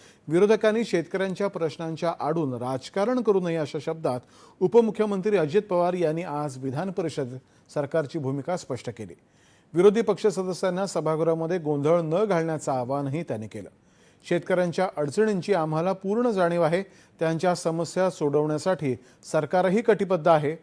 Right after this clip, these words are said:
कोणतीही अडचण असो, सरकार नेहमीच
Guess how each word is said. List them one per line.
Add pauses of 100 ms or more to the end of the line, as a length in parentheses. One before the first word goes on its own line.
(320)
कोणतीही
अडचण
असो,
सरकार
नेहमीच